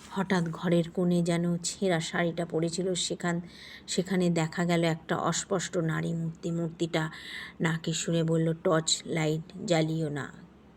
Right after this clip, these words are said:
"কেন কাঁদছি তাহলে শোনো," এই বলে সেই ছায়া মূর্তি বলতে শুরু করলো। "আমি বাঙালি হিন্দু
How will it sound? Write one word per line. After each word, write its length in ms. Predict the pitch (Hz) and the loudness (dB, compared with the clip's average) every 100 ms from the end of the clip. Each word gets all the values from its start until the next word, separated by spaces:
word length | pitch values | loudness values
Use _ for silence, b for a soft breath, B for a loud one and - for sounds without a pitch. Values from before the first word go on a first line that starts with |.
| - | -4
"কেন 240 | 175 170 | -2 0
কাঁদছি 460 | 165 165 165 165 - | -2 -2 -2 -4 -4
তাহলে 360 | 165 160 160 | -2 0 0
শোনো," 440 | 165 - 202 208 190 - B B B B | -2 2 4 4 4 -6 B B B B
এই 220 | 180 165 | 2 4
বলে 240 | 160 165 165 | 4 2 2
সেই 200 | 160 160 | 0 -2
ছায়া 320 | - - 160 156 | -2 0 2 2
মূর্তি 380 | 160 160 - | -2 -4 -6
বলতে 340 | 156 156 156 165 | -2 -2 -2 -6
শুরু 280 | 165 143 147 | -6 -8 -8
করলো। 260 | - 107 160 | -6 -4 -2
"আমি 220 | 151 160 | 0 0
বাঙালি 360 | 160 151 156 160 | 0 0 0 0
হিন্দু 580 | 160 170 190 208 233 | 0 2 6 8 8